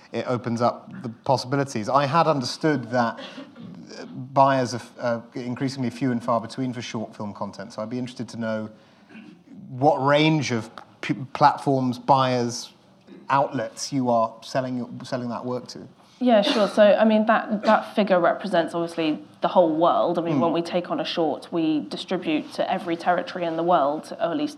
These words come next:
Speaker 2: we, we try to. Um, and so that's, that'll be different news broadcasters and multiple channels in each territory. Um, and then in terms of other markets, um, so online platforms,
Speaker 3: Mm.
Speaker 2: um,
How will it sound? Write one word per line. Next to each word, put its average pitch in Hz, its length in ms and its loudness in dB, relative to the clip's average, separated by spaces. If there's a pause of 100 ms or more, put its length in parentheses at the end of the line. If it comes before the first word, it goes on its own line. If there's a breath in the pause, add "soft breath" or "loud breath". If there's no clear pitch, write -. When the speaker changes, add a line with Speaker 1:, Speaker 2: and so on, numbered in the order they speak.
Speaker 2:
we, 165 120 -4 (160)
we 170 80 -2
try 180 260 4
to. 175 260 -4 (440 loud breath)
Um, 185 500 4
and 196 180 0
so 190 160 4
that's, 185 280 2 (260)
that'll 190 220 2
be 170 160 2
different 165 320 -4
news 170 320 -2
broadcasters 160 840 -4
and 151 260 -2 (120)
multiple 170 480 0
channels 165 460 -4
in 156 100 -4
each 151 180 -2
territory. 147 640 -4 (480 loud breath)
Um, 180 300 4
and 190 220 0
then 180 120 2
in 180 80 -2
terms 180 220 -4
of 170 80 0
other 180 220 4
markets, 160 800 -2
um, 165 460 0 (140)
so - 200 0
online 175 460 2
platforms, - 640 -8
Speaker 3:
Mm. 143 180 -2 (340 loud breath)
Speaker 2:
um, 170 500 2